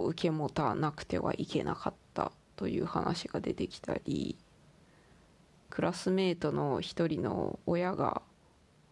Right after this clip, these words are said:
モンスターペアレントであるとか、そういう話が出てきたり、全体的にあんまり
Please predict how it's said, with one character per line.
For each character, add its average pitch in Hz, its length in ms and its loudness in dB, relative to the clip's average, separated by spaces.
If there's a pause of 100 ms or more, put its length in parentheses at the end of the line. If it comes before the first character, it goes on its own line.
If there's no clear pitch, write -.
モ 165 220 4
ン 165 60 2
ス - 120 -2
タ 165 160 4
ー 165 40 2
ペ 165 220 2
ア 135 140 4
レ 143 140 2
ン - 140 -4
ト - 120 -2
で - 140 0
あ 147 160 2
る - 100 -2
と - 120 -14
か、 - 340 -6
そ - 140 0
う - 20 8
い 160 40 6
う - 60 2
話 - 480 0
が 170 140 0
出 175 120 -6
て - 120 -6
き - 140 -14
た - 140 -2
り、 - 220 -4 (1200)
全 190 140 -2
体 180 160 4
的 170 280 2
に 160 220 2
あ - 80 2
ん 165 120 4
ま 165 120 0
り 156 440 0